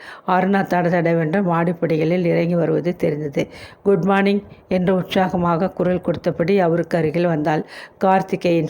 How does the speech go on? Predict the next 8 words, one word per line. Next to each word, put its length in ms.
சுரத்து 300
இல்லாமல் 420
"குட் 220
மார்னிங்" 300
என்றார். 460
நளினி 480
ஒன்றுமே 420
சொல்லவில்லை. 680